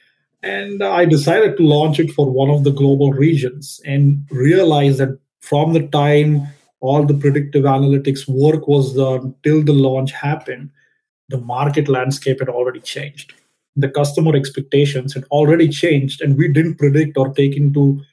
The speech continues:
account these scenarios correctly because I was complacent, to be <laughs> honest with you. And, uh, iterations and iterative testing and continuous improvements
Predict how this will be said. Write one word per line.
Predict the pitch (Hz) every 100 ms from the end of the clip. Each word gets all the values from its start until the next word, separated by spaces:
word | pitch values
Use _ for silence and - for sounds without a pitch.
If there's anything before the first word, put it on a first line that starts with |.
| _ _
account | 160 143 165 170 214 - 139
these | 143 170 -
scenarios | - 143 139 147 151 147 143
correctly | - 135 143 - 143 131 135 - _ _ _ _ -
because | 139 143 147 143 143
I | 147
was | 156 143 -
complacent, | 127 - 135 135 - _ _ -
to |
be | 131
<laughs> | 131
honest | 135 147 -
with | 139 139
you. | 139 151
And, | 160 151 151
uh, | 156 151 151 -
iterations | 151 143 147 143 156 156 160 160 151 135
and | 131
iterative | 127 127 139 143 147 -
testing | 135 135 - 139
and | 131 127
continuous | 135 - 147 147 139
improvements | 135 131 139 143 135 135 139